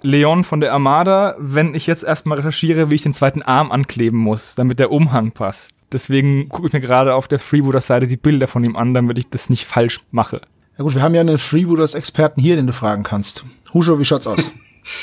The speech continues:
Speaker 3: Du musst den an die Figur kleben vor allem.
Speaker 2: Ah, ja, gut.
Speaker 1: Ein Glück, dass du der Experte bist.
Speaker 3: <laughs> Ja, was soll ich sagen? Da, wo er hinpasst, halt, ne? <laughs>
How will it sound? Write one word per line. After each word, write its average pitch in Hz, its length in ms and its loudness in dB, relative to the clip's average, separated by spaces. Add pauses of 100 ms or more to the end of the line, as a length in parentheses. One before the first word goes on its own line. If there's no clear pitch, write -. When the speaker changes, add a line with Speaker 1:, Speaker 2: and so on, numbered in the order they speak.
(100)
Speaker 3:
Du - 80 -4
musst 147 300 0
den 147 180 2
an 143 200 0
die 143 60 -2
Figur 131 380 -2
kleben 101 300 -6
vor 101 180 -16
allem. 90 220 -12 (340)
Speaker 2:
Ah, 247 260 -4
ja, 262 80 -4
gut. - 320 -12 (120)
Speaker 1:
Ein 127 240 2
Glück, 165 320 0 (100)
dass 135 160 -2
du 165 80 0
der 160 120 4
Experte 143 300 0
bist. 123 320 -4
Speaker 3:
<laughs> - 60 -20 (1300)
Ja, 139 120 -2
was 160 140 0
soll 165 140 2
ich 135 100 -2
sagen? 165 380 2 (440)
Da, 139 140 0
wo 165 80 0
er 143 140 0
hinpasst, 180 500 -4
halt, 156 280 -4
ne? 180 200 -2 (260)
<laughs> - 540 -6